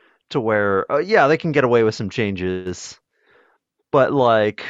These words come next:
you, you know, if they hadn't done it well, also going back to Batman, like, you know, everyone's least favorite comic book movie ever, Batman and Robin,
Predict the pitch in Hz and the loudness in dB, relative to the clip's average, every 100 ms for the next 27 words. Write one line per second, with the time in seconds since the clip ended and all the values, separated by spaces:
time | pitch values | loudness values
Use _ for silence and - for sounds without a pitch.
0 | - _ _ _ - 165 165 139 131 196 | -16 _ _ _ -12 -4 0 0 2 2
1 | 170 147 165 156 180 180 151 165 151 123 | 4 4 4 2 2 2 2 4 4 4
2 | 165 131 113 120 123 - 107 113 107 104 | 4 6 4 2 -4 -8 -4 -2 -2 -6
3 | - 110 104 - 76 73 90 85 - 87 | -6 -6 -6 -8 -16 -16 -16 -16 -12 -10
4 | 87 85 110 _ _ _ _ _ _ _ | -8 -10 -14 _ _ _ _ _ _ _
5 | 151 147 143 139 127 117 123 - 143 175 | 2 4 4 4 2 -2 -4 -2 0 0
6 | 208 - 127 113 - 117 107 107 117 151 | -2 0 0 0 -4 -8 -6 -2 2 2
7 | 117 104 104 120 98 95 92 92 147 175 | 4 2 0 0 -2 -2 -6 0 2 4
8 | 117 104 101 104 | 4 0 0 -6